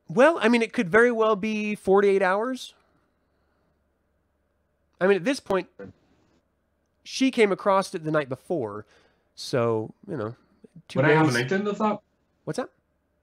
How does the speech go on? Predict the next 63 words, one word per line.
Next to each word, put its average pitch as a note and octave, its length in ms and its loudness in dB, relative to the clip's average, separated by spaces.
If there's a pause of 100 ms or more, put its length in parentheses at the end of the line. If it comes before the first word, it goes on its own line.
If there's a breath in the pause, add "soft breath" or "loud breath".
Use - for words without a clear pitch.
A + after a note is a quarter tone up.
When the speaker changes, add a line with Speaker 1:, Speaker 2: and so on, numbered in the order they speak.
(180)
Speaker 2:
Would A#2 120 -10
I B2 120 -2
have A2+ 200 -8
an G#2 100 -10
inkling D3 360 -6
of C3+ 180 -10
that? F#2+ 300 -8 (720 soft breath)
Speaker 1:
Yeah. C4 160 4
Speaker 2:
I'm B3+ 60 6
not C#3 140 2
saying C#3+ 120 0
I'm A2+ 100 -6
a - 20 -16
pathologist, B2 580 -8
but A#2 100 -10
I A2+ 40 -10
would A2 120 -10
have A#2 220 -8
a, A2 180 -10
you A#2 60 -14
know, G#2+ 240 -10 (800 loud breath)
Speaker 1:
Right, F3+ 280 6
but A3+ 100 -2
you've B3 140 2
Speaker 2:
kinda C#3+ 200 0
Speaker 1:
seen - 60 -10
Speaker 2:
see C#3+ 80 -8
Speaker 1:
dead B2+ 120 2
Speaker 2:
how B2 60 -10
Speaker 1:
bodies B2 300 2
Speaker 2:
it's B2 80 0
been B2 80 -2
Speaker 1:
and A#2 80 -2
Speaker 2:
there A2+ 140 -2
for A2 100 -8
a G#2+ 60 -8
couple A#2 180 -16
of A2 80 -20
days. C3+ 420 -4
Speaker 1:
Yeah, C#3 180 0
you, D3 220 -6
you've E3+ 140 -10
taken C#3 300 -8
care B2+ 160 -8
of A2 80 -10
soldiers A2+ 240 -10
that A#2+ 80 -8
have G#2+ 100 -12
died A2+ 240 -2
and G#2+ 80 -8
done G#2+ 140 -6
funeral G#2+ 260 -10
rites G#2 220 -6
and G#2+ 100 -12
stuff. G#2+ 240 -10
I D3+ 60 -4
mean, F3 160 2
you, G3+ 200 -6
you G3 220 -6
definitely D#3+ 320 0
know C3+ 180 0
it's A2+ 100 -4
been A#2 280 -8